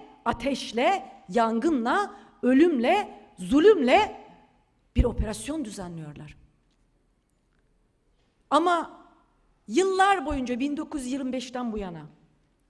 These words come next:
o halkı dize getiremediniz. Ormanları yakıp kendilerine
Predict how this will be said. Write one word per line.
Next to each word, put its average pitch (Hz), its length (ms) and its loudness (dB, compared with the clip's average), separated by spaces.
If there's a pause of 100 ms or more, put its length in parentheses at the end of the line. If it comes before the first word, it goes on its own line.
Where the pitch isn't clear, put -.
(800)
o 403 160 4
halkı 294 340 -4
dize 247 200 -8
getiremediniz. 220 800 -8 (320)
Ormanları 359 560 4
yakıp 392 400 -2
kendilerine 302 760 -4